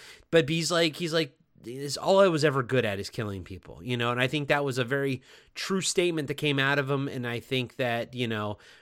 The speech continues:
yeah, it was a little juxtapos-, you know, opposed with the, some funniness of him throwing the beer can and stuff, which also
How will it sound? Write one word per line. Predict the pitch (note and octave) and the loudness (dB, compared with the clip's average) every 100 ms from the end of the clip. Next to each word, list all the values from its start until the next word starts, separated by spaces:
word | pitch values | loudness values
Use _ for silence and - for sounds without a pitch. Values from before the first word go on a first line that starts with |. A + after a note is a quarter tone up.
| - _ _ D#4 | -20 _ _ 0
yeah, | C4+ G#3+ | 4 6
it | G3 | 6
was | D3 | 6
a | |
little | E3+ E3+ E3 | 6 8 8
juxtapos-, | C3 E3 - D3+ C3+ B2+ - C#3+ - | 8 2 2 -4 -2 -4 -8 -14 -6
you | F3 | 0
know, | C#3 C3 | 4 4
opposed | - C#3+ C#3+ C3+ | 6 8 8 4
with | C3 B2 | 0 0
the, | - | 0
some | A#2 C#3+ | -4 -2
funniness | B2+ D#3 D#3 D3 C#3+ C#3 | 0 2 2 2 0 0
of | B2 | -2
him | C#3 | -2
throwing | B2+ C#3 C#3 | 0 2 2
the | B2 | 0
beer | A#2+ D#3 | 2 2
can | D#3+ D3+ C3+ | 2 2 0
and | B2+ | 0
stuff, | - D3+ | 0 2
which | A3+ A#3 | 4 4
also | A3+ G#3 E3+ | 2 4 -2